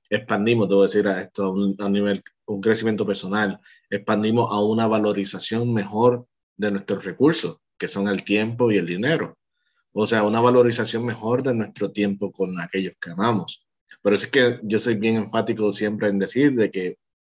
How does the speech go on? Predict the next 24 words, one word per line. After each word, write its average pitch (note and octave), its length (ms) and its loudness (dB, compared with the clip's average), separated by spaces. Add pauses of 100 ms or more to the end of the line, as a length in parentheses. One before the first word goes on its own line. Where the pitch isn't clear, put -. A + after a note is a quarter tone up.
(120)
no G#2 140 -4
importa C3 280 0
lo C3 80 4
que A#2+ 60 4
estás A2+ 240 -2
haciendo, B2 300 -4
tienes G2 240 -2
que - 80 -6
entender G2 440 -2
por F2 240 -6
qué B2+ 160 2
lo A2 120 0
estás - 320 -8
haciendo. A2 480 -4 (500)
Y G2+ 120 2
el G2+ 100 4
dinero A2+ 400 4
nunca B2 480 2
va G2+ 100 4
a - 40 -2
ser G2+ 320 0
la F#2+ 160 -4
razón F2 320 -8
principal. F2+ 600 -2